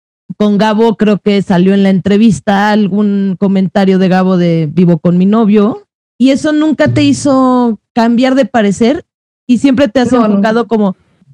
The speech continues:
Speaker 1: "¿Para qué necesito a esta persona?", independientemente de todo lo que personalmente es.
Speaker 2: Ah, sí, claro. O sea, porque al final del día todos somos personas. Lo que cada quien haga con su vida privada es cosa de cada quien. Aquí venimos a trabajar,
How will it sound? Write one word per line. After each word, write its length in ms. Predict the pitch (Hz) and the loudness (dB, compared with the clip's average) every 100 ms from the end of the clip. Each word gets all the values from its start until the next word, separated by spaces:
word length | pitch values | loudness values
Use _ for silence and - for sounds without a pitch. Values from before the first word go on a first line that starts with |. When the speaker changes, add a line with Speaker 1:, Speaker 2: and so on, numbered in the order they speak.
| _ | _
Speaker 1:
"¿Para 220 | 247 254 | -2 0
qué 120 | 311 | 0
necesito 480 | 302 302 247 240 - | -2 0 0 0 -2
a 40 | |
esta 180 | 285 254 | -2 -2
persona?", 540 | 185 190 180 233 208 190 | -2 -2 0 0 0 0
independientemente 880 | 202 190 247 254 247 285 262 277 240 | 0 0 0 2 2 2 2 0 0
de 200 | 214 180 | 0 -4
todo 580 | - 226 233 233 233 233 | -2 0 2 2 2 2
lo 200 | 233 208 - | 2 0 -2
que 140 | 190 | -6
personalmente 1120 | 175 196 185 202 208 208 214 214 208 - 190 | -4 -4 -4 -4 -2 0 2 2 0 -2 0
es. 240 | 180 - - _ _ _ _ _ - | 0 -2 -14 _ _ _ _ _ -4
Speaker 2:
Ah, 180 | 254 254 | -2 -2
sí, 120 | 233 | -2
claro. 420 | 240 226 185 196 | 0 0 0 -2
O 80 | 226 | -2
sea, 260 | 233 214 - _ | -2 -2 -8 _
porque 260 | - 226 233 | -6 -2 0
al 100 | 214 | 0
final 240 | 247 254 | 0 0
del 120 | 269 285 | 0 0
día 180 | 277 | 0
todos 160 | 269 262 | 0 0
somos 220 | 262 254 | 0 -4
personas. 420 | 214 196 214 185 175 - - _ _ - | -6 -4 -2 -2 -4 -6 -8 _ _ -4
Lo 80 | 233 | -2
que 100 | 233 | 2
cada 200 | 269 277 | 0 0
quien 160 | 277 | 0
haga 180 | 294 277 | 0 0
con 140 | 269 | 0
su 100 | 214 | -2
vida 220 | 208 247 247 | 0 0 0
privada 560 | 202 202 220 262 254 _ _ | -2 0 0 -4 -6 _ _
es 180 | 220 240 | -2 -2
cosa 220 | 254 240 | -2 -2
de 140 | 240 196 | -2 -2
cada 260 | 196 202 | -4 -4
quien. 220 | 202 233 | -2 0
Aquí 200 | 190 196 | 0 -2
venimos 360 | 269 294 262 262 | -2 0 0 -2
a 100 | 208 | -2
trabajar, 600 | 190 180 185 208 262 330 | -4 -4 -2 -2 -2 -4